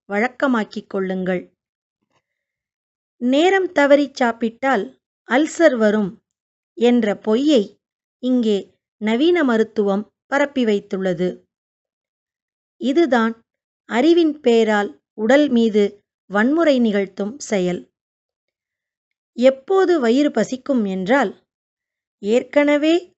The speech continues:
உண்ட உணவு செரித்த பின்னர் பசிக்கும். அவ்வாறு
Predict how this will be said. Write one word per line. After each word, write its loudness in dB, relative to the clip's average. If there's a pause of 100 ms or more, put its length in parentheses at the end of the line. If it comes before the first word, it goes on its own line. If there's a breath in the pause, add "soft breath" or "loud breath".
உண்ட 2
உணவு 0
செரித்த -2
பின்னர் 0
பசிக்கும். -8 (1000)
அவ்வாறு 2